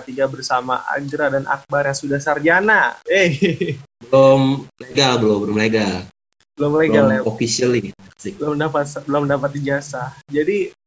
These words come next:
Speaker 1: mungkin teman-teman ada yang bertanya ya, kita kemana aja selama ini, mungkin selama dua bulan lebih kita nggak pernah update, ya beginilah. Kita sedang mengejar gelar sarjana dan alhamdulillah sudah sidang ya,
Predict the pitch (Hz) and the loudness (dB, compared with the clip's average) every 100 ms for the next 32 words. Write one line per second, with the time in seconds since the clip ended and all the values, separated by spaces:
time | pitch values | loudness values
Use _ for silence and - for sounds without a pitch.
0 | _ 147 143 208 175 165 156 180 180 147 | _ -10 -6 -4 -2 0 0 0 0 0
1 | 143 135 135 - 123 139 143 135 - 156 | 0 0 -2 -4 -6 -6 -8 -8 -8 -4
2 | 156 - _ - 131 127 131 123 131 156 | -4 -4 _ -8 -4 -2 0 -2 -2 -2
3 | 139 127 127 131 143 143 135 151 147 139 | -2 -4 -6 -8 -8 -8 -8 -10 -12 -14
4 | _ _ - - 131 131 131 127 131 131 | _ _ -16 -8 -6 -4 -2 -2 -2 -2
5 | 127 127 143 139 135 131 135 - 123 - | -2 -4 -6 -8 -10 -10 -10 -6 -6 -4
6 | 123 131 143 143 143 135 131 131 143 143 | -6 -8 -6 -6 -8 -10 -10 -8 -8 -6
7 | 143 143 - _ _ _ _ _ _ - | -8 -8 -18 _ _ _ _ _ _ -6
8 | 135 139 131 127 131 131 127 127 127 127 | -4 -4 -6 -6 -6 -6 -6 -4 -4 -6
9 | 123 127 127 135 127 123 127 131 123 123 | -8 -6 -6 -6 -8 -6 -6 -6 -8 -10
10 | 127 127 123 135 - 123 127 127 131 139 | -16 -14 -16 -16 -16 -16 -14 -10 -4 -4
11 | 143 135 131 | -4 -8 -6